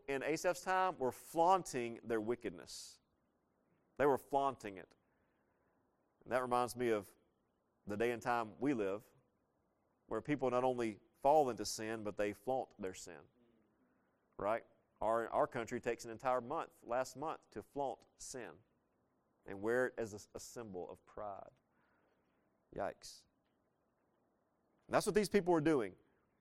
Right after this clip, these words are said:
Not only were they wicked, but they were flaunting their wickedness. Verse seven. Their eyes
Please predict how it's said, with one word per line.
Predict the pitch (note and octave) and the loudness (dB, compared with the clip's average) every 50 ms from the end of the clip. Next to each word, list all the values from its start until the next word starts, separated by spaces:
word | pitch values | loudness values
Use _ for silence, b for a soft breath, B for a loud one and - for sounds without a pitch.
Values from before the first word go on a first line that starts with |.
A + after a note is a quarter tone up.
| _ _ _ _ _ _ _ _ _ _ | _ _ _ _ _ _ _ _ _ _
Not | A2 A#2 C3+ | 0 2 2
only | F3 G3+ G#3+ A#3 | 4 4 6 4
were | A#3+ | 10
they | A3+ B3 B3+ | 10 10 10
wicked, | A#3 G#3 F#3+ D#3 - D#3 D#3+ D#3+ - - _ _ _ _ _ _ _ _ - | 10 8 6 6 6 2 -2 -2 -4 -12 _ _ _ _ _ _ _ _ -6
but | B2 - | -2 2
they | E3 E3 E3+ | 4 4 6
were | D3+ C#3 C3 - - | 8 6 6 4 0
flaunting | - - - E3 F3 F3+ F#3 E3+ - - F3+ F3 E3+ - - | -10 -10 -2 0 2 2 2 0 -2 -4 -6 -6 -6 -8 -4
their | C3+ C3+ B2+ | -2 -2 0
wickedness. | A#2 A#2 A2 - F#2+ D#2 D2+ C2 - - - - - - - _ _ _ _ _ _ _ | 0 -2 -4 -4 -8 -10 -10 -16 -18 -18 -18 -18 -18 -20 -20 _ _ _ _ _ _ _
Verse | - A#2+ A#2 - | -2 -2 -2 -2
seven. | - - G#2+ G2 F2+ F#2 - _ _ _ _ _ _ _ _ _ _ _ _ _ _ _ _ _ _ _ _ _ _ _ _ | -4 -4 -4 -4 -4 -8 -16 _ _ _ _ _ _ _ _ _ _ _ _ _ _ _ _ _ _ _ _ _ _ _ _
Their | A2 B2 A#2+ - - | 0 0 2 2 4
eyes | B2 C3+ D3 D#3 E3 E3+ F3 F3 F3 D#3+ - - - | 4 6 6 6 6 4 4 2 0 -4 -8 -12 -14